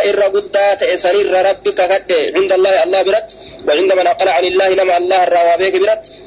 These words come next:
أن أقول an jechuudha bar. بغير علم beekumsaan malatti. أو أخبر عن غير ثقة. أو أخبر yookaan odeeffamuudha.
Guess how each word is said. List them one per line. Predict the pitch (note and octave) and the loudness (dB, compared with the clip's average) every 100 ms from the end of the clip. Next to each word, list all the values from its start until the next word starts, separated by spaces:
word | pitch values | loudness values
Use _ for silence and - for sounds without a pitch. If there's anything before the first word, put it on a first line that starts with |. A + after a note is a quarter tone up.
| D3+ | -2
أن | D3+ | -2
أقول | - G3 | 0 0
an | F#3 F3 | 0 -2
jechuudha | F#3+ F#3 F3 F3 | -2 0 0 0
bar. | G#3 - - - D3 | -2 -4 -14 -8 -2
بغير | D#3+ F#3+ F#3+ | 0 2 0
علم | F3+ F#3 F3 | 0 0 0
beekumsaan | E3+ E3+ E3+ F3 | -2 -2 0 0
malatti. | F#3+ G3+ - - - - D#3+ | 0 -2 -4 -14 -16 -4 -2
أو | E3 D3 G3 | 0 0 -4
أخبر | - F#3 G#3 G3+ G3+ - - - - - - | -4 -2 0 0 -2 -6 -18 -18 -18 -16 -4
عن | C#3+ F3 D3+ | -2 0 0
غير | C#3+ F3+ G3+ | 0 0 0
ثقة. | G3 G3 F#3 D#3 B2 - - - | 0 -2 -2 -2 -4 -4 -6 -2
أو | E3+ E3+ | 0 0
أخبر | - - F#3+ | -2 -2 0
yookaan | F3+ F3 F3+ E3+ | 2 2 0 0
odeeffamuudha. | E3+ E3+ F3 F3 A3 F3+ E3 C3 | 0 0 0 -2 0 0 2 0